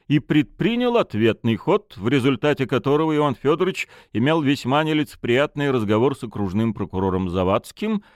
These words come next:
закончившийся тем, что прокурор дал Воловцову на расследование дела всего неделю,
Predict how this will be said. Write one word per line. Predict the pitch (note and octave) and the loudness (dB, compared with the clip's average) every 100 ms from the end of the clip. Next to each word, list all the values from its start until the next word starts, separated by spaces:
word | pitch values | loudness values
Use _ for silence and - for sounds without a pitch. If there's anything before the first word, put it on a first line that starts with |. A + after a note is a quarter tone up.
| _ _ | _ _
закончившийся | F#2 A2+ A2 B2+ G#2 A2 - G#2 - G2 | -2 0 2 0 0 -4 -2 -4 -2 -4
тем, | F2+ G#2+ B2 E3 | -4 0 0 0
что | E3+ C#3 | -4 -4
прокурор | B2 G2+ F2+ F#2+ G2 D3 C#3 | -4 -6 -4 -2 2 0 0
дал | G#2+ B2+ G#2 | 0 0 0
Воловцову | G2+ G2 - - G#2+ B2+ A#2+ | 0 0 -2 -2 0 2 2
на | A2+ A2+ | 2 2
расследование | G#2+ - G2+ G#2+ F#2+ F#2+ F#2 F#2+ F2+ | 0 -2 -2 0 0 0 0 0 -2
дела | E2+ G#2+ B2+ D#3 | 0 0 0 -4
всего | - G2+ G2 C#3 | -8 -4 -2 -2
неделю, | D#3 - G#2+ G#2 G#2+ | -4 -2 2 4 2